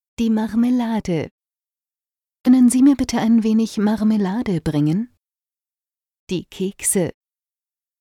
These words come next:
Ich möchte Schokoladenkekse essen. Die Cornflakes. Ich habe lieber Cornflakes. Das Croissant.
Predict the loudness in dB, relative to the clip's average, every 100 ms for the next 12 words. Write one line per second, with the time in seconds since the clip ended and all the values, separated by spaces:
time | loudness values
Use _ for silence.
0 | _ _ -10 -2 -2 0 -4 -2 -2 0
1 | 0 -2 0 0 0 -4 -6 -6 -6 -4
2 | -2 -2 -4 -8 _ _ _ _ _ _
3 | _ _ _ _ _ -8 -6 -4 -4 -6
4 | -6 -4 -4 -8 -12 -12 -12 _ _ _
5 | _ _ _ _ _ _ _ _ -8 -4
6 | 0 0 0 -2 -2 -4 0 -2 -2 -4
7 | -4 -4 _ -12 -10 -12 _ _ _ _
8 | _ _ _ _ _ _ _ _ -8 -6
9 | -8 -6 -4 -2 -4 -2 -4 -6 -10